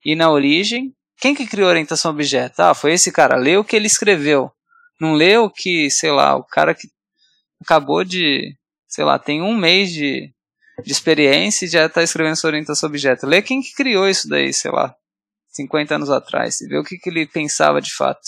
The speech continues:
Esse é um dos problemas. Outro problema é que tem muito curso, né? E boa parte de curso e vídeo, ele é muito lento pra você aprender.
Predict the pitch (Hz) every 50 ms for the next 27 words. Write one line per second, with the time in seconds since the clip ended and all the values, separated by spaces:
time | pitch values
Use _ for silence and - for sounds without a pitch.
0 | - _ _ _ _ _ _ _ _ - 143 147 170 190 196 202 202 - 185 185
1 | 165 151 156 151 147 143 135 131 143 151 151 - - 175 160 156 170 185 - -
2 | - 180 165 165 170 196 208 - - _ - - 175 170 165 151 - - - 143
3 | 131 127 123 123 127 _ _ _ _ _ _ _ _ _ _ _ _ _ _ _
4 | _ _ - 147 143 170 196 202 - 208 202 196 - - 185 180 170 160 - -
5 | - 156 165 180 190 - - 151 131 127 127 135 156 202 208 165 147 143 139 143
6 | 143 143 143 151 180 208 - - 220 196 151 139 139 147 151 156 160 165 - 139
7 | - - 139 131 131 - - 139 135 - 139 139 131 123 120 120 120 123 131